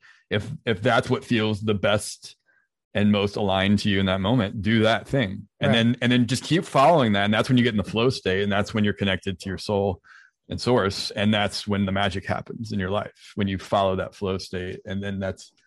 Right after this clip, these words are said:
Speaker 1: it's kinda like how this podcast <laughs> happened. It's just like,
Speaker 2: Right.
Speaker 1: it's like, you know, we just flowed with it and not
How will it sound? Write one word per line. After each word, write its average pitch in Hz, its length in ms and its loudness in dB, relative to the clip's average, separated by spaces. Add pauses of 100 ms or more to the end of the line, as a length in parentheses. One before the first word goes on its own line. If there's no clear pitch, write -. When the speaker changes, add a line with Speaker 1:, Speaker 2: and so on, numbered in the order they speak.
(400)
Speaker 1:
it's - 120 -14
kinda 104 140 0
like 98 140 -4
how 104 100 -2
this 101 140 -4
podcast 104 500 -2
<laughs> - 20 -6
happened. 135 400 2
It's 107 140 -2
just 98 200 -4
like, 101 220 -8 (520)
Speaker 2:
Right. 147 320 0
Speaker 1:
it's 104 180 -2
like, 98 260 -4 (640)
you 104 80 2
know, 98 160 2
we 92 100 0
just 90 200 -4
flowed 101 480 0
with 104 220 -4
it 104 200 0
and 98 300 -2
not 101 280 0